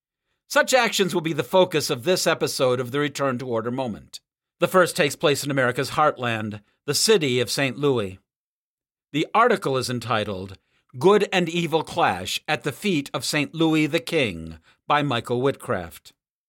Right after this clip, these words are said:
On a blistering June twenty-seventh in Saint Louis, Missouri, forces of good and evil clashed at the feet of a majestic statue of the city's patron.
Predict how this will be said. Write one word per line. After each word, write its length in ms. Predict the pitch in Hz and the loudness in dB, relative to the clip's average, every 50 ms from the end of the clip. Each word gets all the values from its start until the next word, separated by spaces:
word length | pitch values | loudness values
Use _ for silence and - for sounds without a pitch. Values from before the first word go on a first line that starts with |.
| _ _ _ _ _ _ _ _ _ _ _ _ _ _ _ _ _ _ _ _ _ - | _ _ _ _ _ _ _ _ _ _ _ _ _ _ _ _ _ _ _ _ _ 0
On 160 | 247 269 262 | 2 2 4
a 60 | 233 156 | 4 4
blistering 480 | 156 185 175 - - 139 139 135 135 | 4 4 2 2 2 0 0 0 0
June 260 | 120 117 143 147 143 | -2 -2 0 0 -2
twenty-seventh 800 | 139 - - 143 139 139 131 - - 156 135 120 131 131 135 - | -2 -2 0 0 0 2 0 0 0 0 2 2 0 -2 -2 -2
in 120 | 156 143 139 | -4 -4 -2
Saint 320 | - - 160 160 151 - | 0 0 0 0 0 2
Louis, 200 | 175 165 170 170 | 2 4 4 4
Missouri, 600 | 160 160 147 117 117 123 101 98 101 98 110 117 - _ - | 4 2 0 -2 -4 -4 -2 -2 -4 -6 -6 -10 -14 _ -16
forces 520 | - - 220 247 247 - - 254 220 190 | -6 0 2 4 4 4 2 0 0 0
of 160 | 226 175 147 | -2 0 2
good 320 | 165 180 185 185 185 180 180 | 6 8 8 8 8 6 6
and 120 | 175 175 | 2 0
evil 380 | 175 151 156 156 143 151 156 156 | 0 -2 0 0 2 2 0 0
clashed 440 | - - 147 147 143 147 147 - - | 0 0 2 4 4 2 2 -2 -4
at 100 | 135 120 | -6 -6
the 80 | 151 | -6
feet 260 | - - 160 151 151 151 | -4 -2 0 0 2 2
of 120 | 139 139 | 0 0
a 40 | 147 | -2
majestic 560 | 151 151 120 135 156 170 165 - - 165 - | -2 -2 0 2 2 2 2 0 -2 -2 -2
statue 480 | - - 170 151 147 143 - - 151 143 | -2 0 0 2 2 0 -2 -2 -2 -2
of 100 | 123 135 | -2 -2
the 100 | 143 139 | -2 -2
city's 340 | - 139 127 135 135 131 | -2 -2 -2 -2 -4 -4
patron. 560 | - - 104 87 80 - - 80 78 76 73 | -6 -8 -10 -10 -12 -14 -16 -18 -18 -20 -20